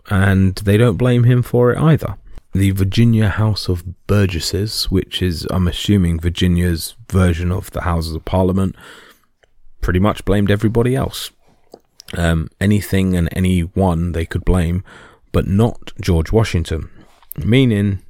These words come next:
he kept his job. The British decided that they were gonna take Fort Duquesne back.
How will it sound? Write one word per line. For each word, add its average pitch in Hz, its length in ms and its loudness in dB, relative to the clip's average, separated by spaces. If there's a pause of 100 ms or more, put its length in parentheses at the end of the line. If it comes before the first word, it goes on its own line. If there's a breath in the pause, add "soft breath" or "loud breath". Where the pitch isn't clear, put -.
(420)
he 123 120 -2
kept - 300 -2
his 87 140 -4
job. - 360 -2 (380)
The - 100 -2
British - 520 0
decided 87 800 0
that 90 320 -2
they 101 180 2
were 95 100 4
gonna 92 180 2
take - 360 -2
Fort - 380 -4
Duquesne 85 500 -4
back. - 460 -6